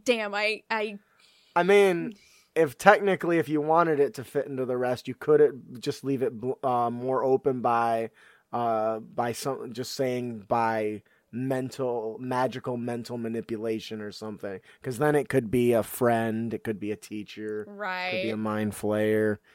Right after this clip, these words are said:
Speaker 2: So, but if that, if that's what you want, you go for it, girl.
Speaker 1: I just,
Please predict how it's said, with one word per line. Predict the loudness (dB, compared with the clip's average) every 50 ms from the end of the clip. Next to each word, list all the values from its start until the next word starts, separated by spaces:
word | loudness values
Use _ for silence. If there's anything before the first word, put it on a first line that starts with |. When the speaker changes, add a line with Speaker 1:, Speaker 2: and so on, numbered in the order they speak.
| _ _ _ _
Speaker 2:
So, | -8 -6 -6 0
but | 8 12 12 12 12 12
if | 8 4 2 2 0 -2
that, | 0 0 0 0 0 0
if | 0 0 2
that's | 2 2 2 2 0
what | -8 -10 -8
you | -6 -4 -2
want, | -2 0 0 -2 -2
you | -4 -4 -2
go | -2 -2 -2
for | -4 -6 -6 -8 -6
it, | -6
girl. | -6 -6 -6 -6 -8 _ _ _ _ _ -20 -16 -12
Speaker 1:
I | -10 -10 -8 -8
just, | -6 -6 -6 -6 -4 0 -2